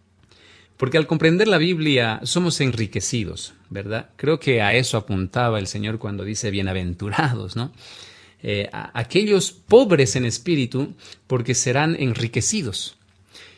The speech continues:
En otras palabras, los que no conocíamos, los que no sabíamos, los que para nosotros era todo un misterio, íbamos a ser enriquecidos con la palabra del Señor. Y la palabra del Señor es, pues, el gran tesoro,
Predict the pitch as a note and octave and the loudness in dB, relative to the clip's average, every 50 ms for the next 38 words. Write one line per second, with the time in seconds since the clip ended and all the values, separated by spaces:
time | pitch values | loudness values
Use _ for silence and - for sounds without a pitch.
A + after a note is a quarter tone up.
0 | _ _ _ - C3+ D3 F3 G#3+ F3 E3+ - F3 F3+ F#3+ G3 F#3 D#3+ D#3+ C#3 C3+ | _ _ _ -2 0 0 2 2 0 0 2 2 4 4 4 4 4 2 2 4
1 | C#3 C#3 C3 - - - - C#3+ C3+ C3+ C3+ C3 B2+ B2+ B2+ B2 B2+ B2+ - - | 2 2 2 0 -2 -2 0 2 4 6 6 6 4 4 4 2 0 -2 -6 -16
2 | _ _ _ _ _ - B2 B2 D3 G3+ A#3 - A#3+ F#3+ D#3+ - - - A3 A3 | _ _ _ _ _ -2 0 2 4 2 4 4 4 2 2 2 0 0 0 0
3 | G3+ E3 D3 C3 A#2 A#2+ B2+ A#2+ - - C3+ C#3+ F#3 A3 G#3+ - E3+ D3+ C#3+ E3+ | 0 2 0 0 0 -2 -4 -6 -4 -2 -2 2 2 2 2 2 0 0 2 0
4 | G3 G3+ F#3 E3+ D3 C3 A#2+ A#2+ A2+ G#2 A#2+ A#2+ A#2+ - - - C3+ B2+ B2 A#2+ | 0 0 0 0 0 0 -2 -2 -2 -2 -2 -4 -4 -4 -6 -4 -2 -2 -2 -2
5 | B2 - C3 B2+ B2+ C3 C3+ C3+ - G3 F3 D#3+ - - F3+ E3 D3+ - F3 E3+ | -2 -2 0 0 2 0 0 0 -2 -2 -2 -2 -2 0 0 0 0 0 0 2
6 | E3+ E3 D3 C3+ A#2 - - - F3 E3 C3+ B2+ B2+ C3 C#3+ D3+ - - - - | 2 4 4 2 2 0 -2 -2 -2 0 0 2 0 0 0 -4 -8 -14 -20 -20
7 | - - _ - F#3 A#3 A3 G#3 F3+ E3 D3+ C3+ - C3 A#2 - - D#3+ E3 - | -20 -16 _ 0 0 2 2 2 2 0 0 0 -2 -4 -2 0 0 0 0 2
8 | - F3 F#3 F3+ D#3 C3+ C#3 C#3+ C3 - C3 A#2 - - G3+ G3 D3 C3 C3+ C3+ | 2 2 2 2 0 0 0 -2 0 -2 -4 -2 -2 0 0 0 2 0 0 -2
9 | - - - - _ _ _ _ _ - A#2 A2+ A2 A2 G#2+ - A#2 C3 F3 G#3+ | -4 -8 -10 -14 _ _ _ _ _ -4 -2 0 0 0 0 2 2 4 4 4
10 | A3 F3+ C3 A2+ G2 F#2+ - - - E2 A#1+ - - A2 - _ _ _ _ _ | 4 4 2 2 0 -2 -4 -6 -6 -6 -8 -10 -12 -16 -18 _ _ _ _ _
11 | _ _ _ _ _ - - - _ _ _ _ _ _ _ _ _ _ _ _ | _ _ _ _ _ -20 -20 -20 _ _ _ _ _ _ _ _ _ _ _ _
12 | _ C#3+ C3+ D3+ D3 E3+ F3+ G3+ B3 D4+ C#4+ - C#3+ C#3+ C3 B2 - C#3 B2+ C3 | _ 0 0 2 2 4 2 4 4 4 2 4 4 4 2 2 0 0 0 2
13 | D3 E3 F3+ F3 - D#3+ E3 E3 - - - E3 D#3+ - C#3 C3+ A#2+ C3 D3+ E3+ | 2 0 0 0 0 -2 -2 -2 -2 -2 -2 -2 0 0 0 0 2 2 0 0
14 | - - B2+ - - - F#3 D#3 A#2 F2+ G2 | 0 0 -2 -2 -2 -2 -2 -2 -2 -4 -8